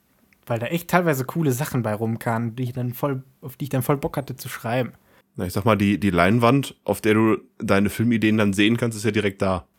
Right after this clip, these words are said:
Speaker 1: Ja, also
Speaker 2: Also
Speaker 1: das
Speaker 2: der,
Speaker 1: ist
Speaker 2: der
Speaker 1: einfach
Speaker 2: Raum tut vielleicht, äh, sein, sein Übriges.
Speaker 1: Mhm. Das ist echt cool. So. Dann, dann stehst du da allein in diesem Raum und stellst, äh, hast, bist du voll im Film drin. Das gefällt mir sehr.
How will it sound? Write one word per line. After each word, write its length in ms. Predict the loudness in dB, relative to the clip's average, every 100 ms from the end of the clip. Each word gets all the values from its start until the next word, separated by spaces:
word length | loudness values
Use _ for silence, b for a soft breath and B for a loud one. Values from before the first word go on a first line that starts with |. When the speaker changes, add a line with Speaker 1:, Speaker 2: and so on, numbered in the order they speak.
| _ -4
Speaker 1:
Ja, 300 | 0 2 0
also 160 | -2
Speaker 2:
Also 60 | 0 2
Speaker 1:
das 40 |
Speaker 2:
der, 180 | 4 4
Speaker 1:
ist 80 | 4
Speaker 2:
der 60 | 4
Speaker 1:
einfach 100 | 6
Speaker 2:
Raum 260 | 6 6
tut 160 | 4 2
vielleicht, 360 | 4 4 4 2
äh, 280 | 2 2
sein, 380 | 4 4 4 2
sein 160 | 0 -2
Übriges. 500 | -2 -2 -4 -6 -8 _ _ _ _ _ -4
Speaker 1:
Mhm. 560 | 0 2 0 -2 -6 -8 _ B B B B B _ _ -10
Das 180 | -8 -6
ist 340 | -8 -8 -8
echt 320 | -6 -6 -6 -4
cool. 260 | -2 0 -2
So. 180 | -4
Dann, 200 | -4 -4
dann 180 | -4 -6
stehst 600 | -10 -8 -6 -4 -2 0
du 60 | 2
da 140 | 2
allein 260 | 2 2 0
in 80 | 0
diesem 220 | -2 -4
Raum 280 | 0 0 0
und 140 | -4 -6 -18 -16 -12
stellst, 340 | -8 -8 -8 -8
äh, 120 | -6 -6
hast, 280 | -6 -8 -8
bist 160 | -10 -10
du 40 |
voll 220 | -2 0
im 120 | 0 0
Film 280 | 0 2
drin. 280 | 0 -4 -8 _ b b b b
Das 180 | -20 -20
gefällt 360 | -8 -4 -4 -4
mir 100 | -6
sehr. 240 | -6 -10